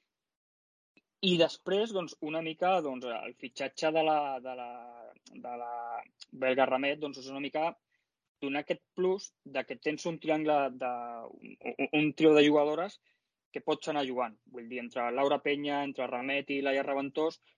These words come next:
doncs, pots anar una mica, eh, col·locant les peces perquè et doni peu a que puguin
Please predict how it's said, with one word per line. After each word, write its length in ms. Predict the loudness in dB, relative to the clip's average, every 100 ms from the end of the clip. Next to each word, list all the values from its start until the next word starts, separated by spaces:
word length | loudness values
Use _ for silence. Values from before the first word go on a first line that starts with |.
| _
doncs, 280 | -2 -2 -2
pots 300 | -4 -2 -2
anar 100 | -2
una 160 | 0 -2
mica, 240 | 2 4 6 4
eh, 640 | 2 -2 -8 -10 -14 -20 -20 -6
col·locant 420 | -2 -2 -2 -2
les 120 | -4 -4
peces 520 | -4 -2 -2 -4 -6 _ _ -20 _
perquè 320 | -6 -4 -4
et 80 | -4
doni 220 | -2 -2
peu 380 | 0 2 4 2
a 60 | 0
que 120 | -8
puguin 420 | -8 -6 -6 -6